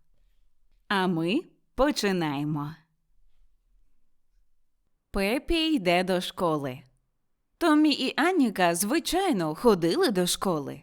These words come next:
Щоранку о восьмій вони, взявшись за руки і тримаючи під пахвою книжки, виходили з дому.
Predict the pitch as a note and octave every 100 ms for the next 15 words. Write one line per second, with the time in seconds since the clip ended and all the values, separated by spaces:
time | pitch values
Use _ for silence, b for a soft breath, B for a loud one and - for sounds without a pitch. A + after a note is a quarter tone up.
0 | _ _ _ _ - - A3 G#3+ A3 G#3
1 | G3 - F3+ D#3 D#3 F#3+ D4 - G3 D#3
2 | D3+ E3+ D#3+ G#3+ F#4+ G#4+ - B3 A3+ C4+
3 | C4 - G3 F3 F#3 F3 E3 F#3 D4 B3+
4 | F#3 E3 C#4 D4+ D4+ D#4 D4+ B3 G#3 G3+
5 | A3+ B3 C4 - G3+ F#3 F3 F3+ F3 F3
6 | F#3+ F3 - C4 A4 _ C4 A#3 A3+ -
7 | F3+ A3+ B3+ B3+ A#3 F#3+ F3 F3+ D3 C#3+
8 | B2